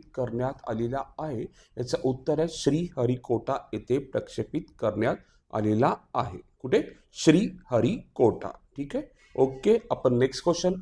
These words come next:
आजचा पहिला प्रश्न घेतोय. कोणते राज्य हे सरकारी कर्मचाऱ्यांसाठी सॅप्टिकल रजा योजना सुरू करणारे भारतातील पहिले राज्य ठरलेले आहे? मित्र हो, लक्षात ठेवा, कोणतं राज्य ठरलेलं आहे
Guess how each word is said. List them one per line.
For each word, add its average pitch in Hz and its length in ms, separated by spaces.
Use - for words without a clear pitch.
आजचा 123 220
पहिला 110 360
प्रश्न 170 320
घेतोय. 180 320
कोणते 190 320
राज्य 226 320
हे 208 120
सरकारी 165 580
कर्मचाऱ्यांसाठी 147 1000
सॅप्टिकल 180 800
रजा 135 440
योजना 139 560
सुरू 147 340
करणारे 127 460
भारतातील 131 680
पहिले 139 380
राज्य 127 500
ठरलेले 120 540
आहे? 113 320
मित्र 139 240
हो, 165 200
लक्षात 147 440
ठेवा, 156 300
कोणतं 143 440
राज्य 151 300
ठरलेलं 139 420
आहे 147 200